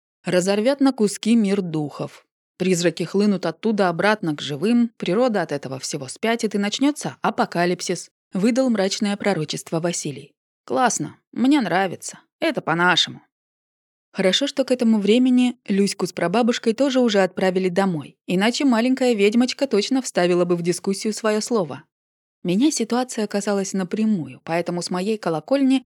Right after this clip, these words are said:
перспективы были видны очень хорошо. Власов тоже относился к пострадавшей стороне,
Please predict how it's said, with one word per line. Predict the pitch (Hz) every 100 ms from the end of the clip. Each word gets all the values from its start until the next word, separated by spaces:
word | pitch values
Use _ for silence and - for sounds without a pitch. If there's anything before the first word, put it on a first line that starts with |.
| _
перспективы | - 233 - 226 - 320 269
были | 233 226
видны | 214 202 214 -
очень | 277 - 226
хорошо. | - 202 - - 131 _ _ _ _ -
Власов | 170 180 196 247
тоже | 294 180
относился | 175 190 180 208 196
к | 185
пострадавшей | - - 226 208 151 -
стороне, | 160 190 202 180 135